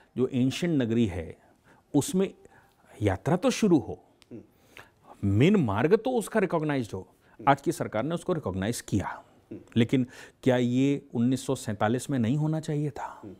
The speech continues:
और ऐसा नहीं है कि ये बहुत लंबे समय से उपेक्षित हो। सत्रह सौ तेरह, सेवनटीन हंड्रेड एंड थर्टीन, जब बंगशों ने, बंगश भाई, लुटेरे भाई हुआ करते थे,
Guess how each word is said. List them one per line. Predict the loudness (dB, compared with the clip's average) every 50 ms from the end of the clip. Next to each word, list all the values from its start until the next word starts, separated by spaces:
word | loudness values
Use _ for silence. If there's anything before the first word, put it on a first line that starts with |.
| _ _ _ _ _ _ _ -20 -20 -16 -12 -10 -6 2 4
और | 4 4 4 2
ऐसा | -2 0 2 2
नहीं | 2 4 4 4 4 4
है | 4 2 -2 -6 -12 -20 _ 0
कि | 2
ये | 2 2 4 2 2 2
बहुत | 2 0 0 0 0 0 0 2 2
लंबे | 2 4 4 6 6 6
समय | 4 2 0 -4 -4 0
से | 2 2
उपेक्षित | 2 2 2 -2 -2 -4 -10 -10 -8 -10
हो। | -12 -12 -14 -18 _ _ _ _ _ -20 -20 -20 _ _ _
सत्रह | -14 -10 -2 0 0 0 0 -2 -2 0 0 0 0
सौ | 0 2 2 2
तेरह, | 2 -2 -8 _ 2 4 4 4 4 2 -2 -10 -16 -20 _ _ _ _ _ _ _ -20 -8 -4
सेवनटीन | -2 0 0 0 0 0 0 0 0 0 0 -2
हंड्रेड | -2 -4 -4 -2 -2 -2 -2 -2
एंड | -2 -4
थर्टीन, | -4 -6 -6 -4 -4 -4 -2 -4 -4 -4 -4 -6 -8 -16 _ _ _ _ _ _ _ _ -4 -2
जब | 0 0 0 -4 -8 -12 -18 -16 -8 -4
बंगशों | 2 4 4 4 4 2 0 -2 -2 -4 -2
ने, | -2 -2 -2 -4 -6 -8 -12 -18 -18 -10 -6
बंगश | -4 -2 0 0 0 0 -2 -6 -16 -20 -20 _ _ -8 -4
भाई, | -2 0 0 0 -2 -2
लुटेरे | -4 -4 -2 2 2 4 4 2
भाई | 2 0 -2 -4
हुआ | -4 -4 -6 -6
करते | -6 -6 -8 -8 -10 -12
थे, | -12 -12 -16